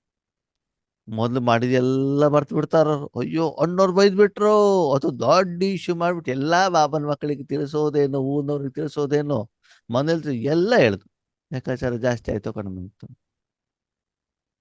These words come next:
ತೊಂಬತ್ತೊಂಬತ್ತು ಒಳ್ಳೆಯ ಕೆಲಸ ಮಾಡಿರ್ತಾರೆ, ಒಂದ ಮಾಡಿ ದೊಡ್ಡದಾಗಿ ಹೈಲೈಟ್ ಮಾಡ್ಬಿಟ್ಟು ಊರೆಲ್ಲ ಸುತ್ಬಿಟ್ಟು, "ಏ, ಆ ಅಣ್ಣರ ಸಂತಿ ಹೋಗ್ಬೇಡಿ, ಹಾ, ಮೌಂಟ್ ಅಬುಗೆ",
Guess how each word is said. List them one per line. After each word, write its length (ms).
ತೊಂಬತ್ತೊಂಬತ್ತು 720
ಒಳ್ಳೆಯ 220
ಕೆಲಸ 200
ಮಾಡಿರ್ತಾರೆ, 680
ಒಂದ 280
ಮಾಡಿ 360
ದೊಡ್ಡದಾಗಿ 840
ಹೈಲೈಟ್ 320
ಮಾಡ್ಬಿಟ್ಟು 300
ಊರೆಲ್ಲ 500
ಸುತ್ಬಿಟ್ಟು, 460
"ಏ, 240
ಆ 360
ಅಣ್ಣರ 240
ಸಂತಿ 280
ಹೋಗ್ಬೇಡಿ, 400
ಹಾ, 560
ಮೌಂಟ್ 320
ಅಬುಗೆ", 540